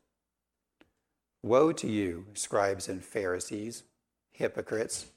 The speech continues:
for you travel across sea and land to make a single proselyte, and when he becomes a proselyte,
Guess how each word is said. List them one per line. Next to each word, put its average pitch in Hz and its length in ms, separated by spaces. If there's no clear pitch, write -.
for 120 200
you 117 180
travel 135 520
across 104 520
sea 127 460
and 95 320
land 120 480
to - 140
make 117 260
a 110 80
single 117 420
proselyte, 107 800
and 117 180
when 135 200
he 123 160
becomes 147 540
a 107 80
proselyte, 95 720